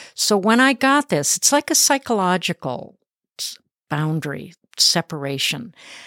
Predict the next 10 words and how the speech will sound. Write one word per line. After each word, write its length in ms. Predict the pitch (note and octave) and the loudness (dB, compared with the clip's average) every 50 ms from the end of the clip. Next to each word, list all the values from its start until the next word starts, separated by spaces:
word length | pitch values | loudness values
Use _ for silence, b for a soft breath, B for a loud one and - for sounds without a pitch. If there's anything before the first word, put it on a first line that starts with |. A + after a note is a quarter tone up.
| B B B B B B B B _ _ _ _ _ _ _ _ | B B B B B B B B _ _ _ _ _ _ _ _
When 500 | - G#3 F#3+ G3 G3+ A#3 B3 D4 E4 F4 | -10 -8 -6 -2 2 2 2 4 2 2
I 160 | E4+ E4 D#4+ D#4 | 0 0 2 2
was 220 | C#4 B3+ G#3 - | 2 2 2 2
able 600 | A3 G3+ G3+ G3 E3 F#3+ F3+ E3 D#3 D3+ - - _ _ _ _ _ _ _ _ _ _ | 2 2 2 2 2 2 2 2 0 -2 -6 -10 _ _ _ _ _ _ _ _ _ _
to 120 | - - G3 | -6 -2 0
stand 580 | D#3+ - - - - - A3 G#3+ G#3+ A3 G#3+ | 2 4 4 2 2 0 0 0 0 0 0
outside 800 | G#3 F#3 F3 E3+ - - - - - G#3 G3+ A3 A#3+ B3+ C4 A#3+ | 0 -2 -2 0 0 0 0 0 0 -2 -2 -2 0 0 0 0
of 320 | A#3 F3 D3+ C#3 C#3 D3 D3+ | -2 -2 -4 -6 -12 -16 -16
the 80 | - | -16
problem 760 | D3 - - D#3 C#3+ C#3 C3 - - - - - D3+ C#3+ - | -16 -14 -10 -10 -8 -8 -10 -12 -14 -16 -18 -18 -18 -20 -20